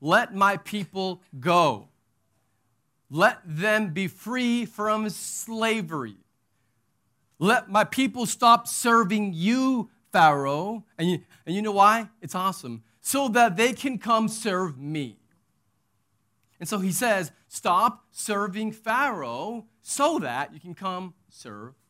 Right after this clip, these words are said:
me. Stop being a slave to Pharaoh. Come be my slave." So God's people are set free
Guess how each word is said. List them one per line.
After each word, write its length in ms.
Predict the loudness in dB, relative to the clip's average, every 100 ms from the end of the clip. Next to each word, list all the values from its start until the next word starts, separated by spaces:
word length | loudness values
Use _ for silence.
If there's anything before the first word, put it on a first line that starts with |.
| _ _ _ _ _ -18
me. 320 | -14 -14 -18 _ _ _ _ _ _
Stop 340 | -8 -2 -2
being 220 | -2 -4 -4
a 60 |
slave 520 | -6 -6 -2 -2 -4
to 120 | -8 -14
Pharaoh. 320 | -8 -6 -6
Come 280 | -6 -6 -6
be 300 | -8 -10 -14 _ _ _
my 380 | -8 -4 -4 -8 -16 _ _ _
slave." 400 | -16 -12 -12 -14 _ _ _ _ _ _ _ _ _ _ _ _
So 200 | -14 -12
God's 360 | -4 -2 -2 -4
people 560 | -10 -10 -10 -14 -16 -6
are 240 | -2 -2
set 440 | -6 -10 -8 -8 -10
free 600 | _ -10 -10 -10 -20 -20